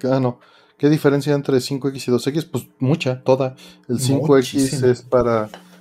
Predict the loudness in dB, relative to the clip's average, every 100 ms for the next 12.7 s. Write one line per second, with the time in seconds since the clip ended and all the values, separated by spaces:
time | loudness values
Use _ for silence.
0 | -16 -10 -4 -4 -4 -6 -8 -12 -12 -10
1 | -6 -4 -4 -6 -8 -6 -6 -6 -8 -4
2 | -6 -6 _ _ _ _ _ -10 0 0
3 | 0 -2 0 0 -4 -10 -4 -2 2 2
4 | 4 2 2 -2 0 0 -2 -4 -4 -2
5 | -2 0 -2 -2 -4 -2 -2 -2 -4 -2
6 | 0 0 -2 -2 -2 -2 -4 -4 -6 -6
7 | -2 -2 -2 -2 -2 -4 -6 -16 -20 -20
8 | _ _ _ _ -10 -4 -2 -2 -4 -6
9 | -12 -10 -6 -4 -6 -8 -4 -2 0 2
10 | 2 0 -2 -4 -10 _ _ _ _ _
11 | -8 -2 0 0 -4 -6 -8 -6 -4 -4
12 | -4 -12 -12 -14 -14 -18